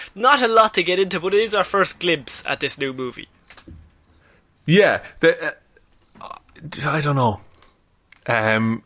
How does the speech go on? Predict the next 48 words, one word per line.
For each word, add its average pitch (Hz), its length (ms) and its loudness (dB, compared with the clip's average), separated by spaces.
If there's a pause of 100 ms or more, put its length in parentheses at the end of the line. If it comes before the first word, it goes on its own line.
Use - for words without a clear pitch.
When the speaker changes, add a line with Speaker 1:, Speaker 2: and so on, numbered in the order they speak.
Speaker 2:
you 170 180 4
told 220 200 6
me 180 60 8
to 139 40 6
make 123 180 2
notes. 98 460 0
There's 139 240 0
not 208 140 4
a 156 40 2
whole 123 260 4
lot 101 220 2
to - 100 -8
make 92 200 0
notes 92 240 -2
on. 131 400 2
Speaker 1:
Did 170 160 -4
you 196 80 2
just 196 160 4
write 185 200 4
Bill 190 160 6
and 170 180 2
Speaker 2:
Re- 175 160 6
Speaker 1:
Ted, 147 180 -2
question 165 320 0
mark? 247 320 0 (1000)
Speaker 2:
Ted 117 240 -2
and 101 140 0
Bill, 101 300 4
Speaker 1:
<laughs> - 220 -12
Ted - 220 0
and 277 120 4
Speaker 2:
perhaps. - 640 2 (580)
Speaker 1:
Bill. 208 340 -2 (800)
<laughs> - 0 -
Speaker 2:
Uh, 139 380 4 (400)
no, 214 180 8
so - 140 -2
the 135 100 2
premise 214 300 0
of 147 80 -4
this 104 180 2
is 85 140 -2
that, 104 180 2
like, 98 300 -2 (400)
uh, 98 440 2
they 110 300 2
played, 117 580 2 (480)
uh, 87 460 4